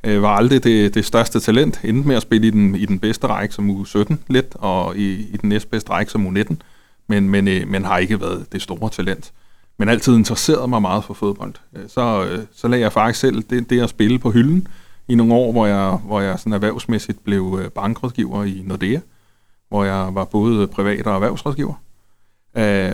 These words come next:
og, og sådan, øh, kvæg min, øh, interesse for fodbolden og se kampe, øh, øh, jamen så, øh, så, øh, gik jeg faktisk forbi, øh, nogle baner i Gladsaxe på et tidspunkt, øh, og, øh, og tænkte, ved du hvad, jeg kunne godt tænke mig at prøve at træne sådan nogle drenge der.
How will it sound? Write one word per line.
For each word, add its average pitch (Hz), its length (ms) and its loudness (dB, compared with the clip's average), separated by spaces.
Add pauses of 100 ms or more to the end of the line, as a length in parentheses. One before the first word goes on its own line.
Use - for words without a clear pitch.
og, 101 400 2 (120)
og 101 180 -4
sådan, 127 280 2
øh, 104 220 2
kvæg 131 340 0
min, 120 260 6
øh, 98 160 4 (140)
interesse 117 480 2
for 113 80 -8
fodbolden 120 500 2
og 104 100 2
se 107 140 0
kampe, 110 340 2 (280)
øh, 104 460 -2 (460)
øh, 117 240 0 (600)
jamen 101 140 0
så, 110 480 2
øh, 95 240 -6 (360)
så, 107 340 -2
øh, 98 200 -6 (420)
gik 107 120 -2
jeg 110 80 0
faktisk 117 240 0
forbi, 123 400 0
øh, 101 120 0 (120)
nogle 104 240 -4
baner 104 300 0
i 110 40 -2
Gladsaxe 110 600 -2
på 123 100 -6
et - 60 -8
tidspunkt, 123 360 -8 (680)
øh, 98 300 -2 (320)
og, 98 380 -2
øh, 104 80 2 (160)
og - 120 0
tænkte, 98 280 -2
ved 95 80 0
du 95 60 -2
hvad, 95 120 -2
jeg 98 80 -2
kunne 98 100 -10
godt 95 140 -2
tænke 101 200 -2
mig 104 80 0
at 92 80 -4
prøve 101 140 -4
at 98 60 -2
træne 101 260 -2
sådan 101 120 -4
nogle 101 120 -2
drenge 110 280 -2
der. - 120 -6